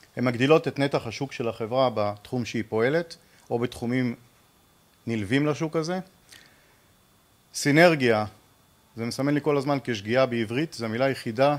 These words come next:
כמעט שאי אפשר לתרגם לעברית. אולי כי אנחנו לא יודעים לעשות סינרגיה, או רחמנים בשביל לפטר, אבל אני מדבר גם על הסינרגיה, ואיך אפשר לעשות סינרגיה כמעט בלי פיטורים. סינרגיה תפעולית ושיפור הרווח והרווחיות של החברה.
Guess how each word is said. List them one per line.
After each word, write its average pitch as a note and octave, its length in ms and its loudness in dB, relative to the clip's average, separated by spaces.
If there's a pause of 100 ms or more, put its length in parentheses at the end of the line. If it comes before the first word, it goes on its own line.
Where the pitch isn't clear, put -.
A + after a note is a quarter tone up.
(100)
כמעט B2 320 -4
שאי B2+ 140 -10
אפשר B2 160 -8
לתרגם A2+ 440 -6
לעברית. G#2 460 -8 (920)
אולי B2+ 240 -4
כי B2 100 -6
אנחנו A2 260 -6
לא A2+ 140 0
יודעים A#2 280 -4
לעשות G#2+ 340 -6
סינרגיה, A2+ 720 -4 (640)
או G2+ 100 -4
רחמנים A2+ 400 -2
בשביל A2 260 -4
לפטר, A#2+ 540 0 (580)
אבל A#2+ 160 0
אני B2+ 80 2
מדבר C#3 240 4
גם D#3 160 6
על D3+ 80 6
הסינרגיה, D3 540 4
ואיך C#3+ 120 2
אפשר D3 180 0
לעשות C#3+ 240 0
סינרגיה D3 380 2
כמעט C3 320 0
בלי A#2+ 180 -6
פיטורים. A#2 500 -6 (960)
סינרגיה D#3 360 4
תפעולית C#3+ 480 0
ושיפור C3+ 480 0
הרווח C3 220 0
והרווחיות A#2+ 520 -4
של A#2 120 -6
החברה. A2+ 420 -4